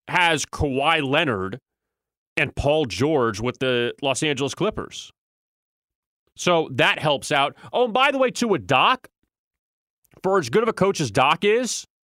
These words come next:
he got fired at Orlando, all right, went to the first round three straight years, went to Boston. They went from twenty-four and fifty-eight to sixty-six and sixteen. Why did that happen, Danny? How did they end up winning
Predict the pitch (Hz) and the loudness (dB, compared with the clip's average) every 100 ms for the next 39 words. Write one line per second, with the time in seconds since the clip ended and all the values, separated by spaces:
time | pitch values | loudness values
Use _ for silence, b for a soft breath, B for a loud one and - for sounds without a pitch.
0 | _ _ _ _ _ _ _ _ _ - | _ _ _ _ _ _ _ _ _ -4
1 | 202 214 185 - 185 220 240 214 190 165 | 0 2 0 0 2 4 2 2 2 2
2 | 156 156 127 92 87 123 - _ _ _ | 2 2 0 -2 -2 -4 -10 _ _ _
3 | _ _ _ _ _ 143 147 147 - 139 | _ _ _ _ _ 2 4 4 0 0
4 | 190 180 _ - 170 180 185 - 180 160 | 0 -2 _ -6 -4 -2 -2 -2 0 0
5 | - 175 202 196 196 135 139 117 139 143 | 0 -4 -2 -2 -2 0 -2 0 -4 -8
6 | - _ _ b b - 214 202 170 104 | -16 _ _ b b -2 -2 0 -2 0
7 | 170 214 - 135 113 139 - b b b | 2 2 0 -2 -2 -4 -8 b b b
8 | - 240 285 214 160 - 214 254 - 214 | -2 0 0 -2 -8 -4 -4 -4 -4 -4
9 | 220 - 214 - 196 190 151 - 196 - | -6 -4 -8 -4 -4 -4 -6 -6 -6 -4
10 | 180 196 147 151 180 - - 156 117 B | -4 -4 -6 -6 -6 -6 -4 -4 -4 B
11 | 196 269 339 339 240 240 254 151 123 120 | 0 0 2 0 0 0 0 -2 0 2
12 | 123 151 B B - 277 269 254 226 - | 0 -2 B B -2 0 2 0 0 -2
13 | 208 208 - 196 180 | -2 -2 -2 -2 -2